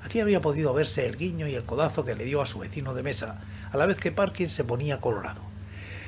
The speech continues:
"Perdóname, Parkins", prosiguió Rogers, "no he debido decir eso.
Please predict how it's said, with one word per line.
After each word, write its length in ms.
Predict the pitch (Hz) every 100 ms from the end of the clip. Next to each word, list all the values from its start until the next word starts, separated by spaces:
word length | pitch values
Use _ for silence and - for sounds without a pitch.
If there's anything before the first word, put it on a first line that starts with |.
| - -
"Perdóname, 440 | 135 170 185 175 165
Parkins", 480 | 175 - - -
prosiguió 420 | - 147 120 135 143
Rogers, 560 | 143 113 - - - -
"no 120 | 151
he 20 |
debido 360 | 147 151 147 139
decir 240 | 127 160
eso. 220 | 151 -